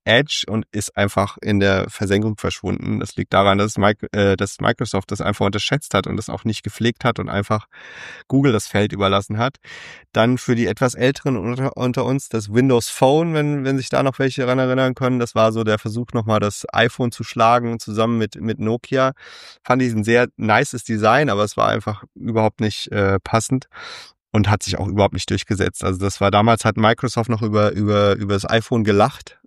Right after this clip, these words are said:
äh, und hat dann selber versucht, mit dem Windows Phone da irgendwie rauszukommen,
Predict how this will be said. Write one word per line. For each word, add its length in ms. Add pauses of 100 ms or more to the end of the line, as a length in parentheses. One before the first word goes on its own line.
äh, 240
und 360
hat 160
dann 260
selber 300
versucht, 340
mit 140
dem 140
Windows 280
Phone 260
da 100
irgendwie 160
rauszukommen, 760